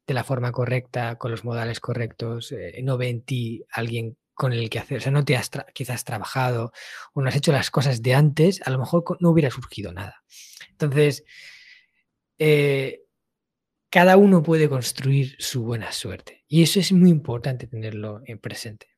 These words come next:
porque eso te da la llave de tu destino. Y no es un destino que tú puedas decir, "Mira, lo voy a, lo voy a diseñar arquitectónicamente y va a ser así", porque luego la vida va tomando parte,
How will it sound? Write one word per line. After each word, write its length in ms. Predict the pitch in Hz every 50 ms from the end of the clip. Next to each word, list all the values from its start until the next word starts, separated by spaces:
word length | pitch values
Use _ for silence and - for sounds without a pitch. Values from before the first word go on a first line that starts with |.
| _ _ _
porque 280 | - 139 131 120 147
eso 200 | 147 143 - 180
te 100 | 151 165
da 140 | 151 151 151
la 100 | 151 143
llave 300 | 135 131 143 143 147 151
de 100 | 139 123
tu 120 | - - 101
destino. 440 | 90 - - - - - 95 113 _ _ _ _ _ _ _ _ _ - - - - - - _
Y 240 | - 151 147 147 143
no 120 | 160 185
es 120 | 208 185 220
un 80 | 208
destino 340 | 196 185 190 - 196 185 165
que 60 | 151
tú 100 | 147 151
puedas 240 | 143 160 147 143 139
decir, 220 | 127 120 123 127
"Mira, 340 | 127 135 127 113 101 98 - _
lo 120 | 113 123 135
voy 100 | 143 170
a, 140 | 190 - 185 _ _
lo 140 | _ 165 160
voy 100 | 165 190
a 60 | 190
diseñar 580 | 202 196 160 - 165 160 175 185 185 175 - - - -
arquitectónicamente 920 | 143 - - 165 151 151 156 - 180 180 185 170 180 185 220 220 185 170
y 40 |
va 100 | 147 147
a 60 | 143 -
ser 160 | - 151 120
así", 200 | 120 - - 131
porque 220 | 117 147 131 139
luego 180 | 147 175 185 190
la 120 | 175 143
vida 240 | 151 156 156 147 143
va 260 | 147 151 147 147 - _ - - - - - - - - - - _ _ _
tomando 500 | _ 160 143 147 156 156 143 131 123 -
parte, 960 | _ _ 139 139 147 147 147 - 160 151 147 147 147 147 143 143 143 131 135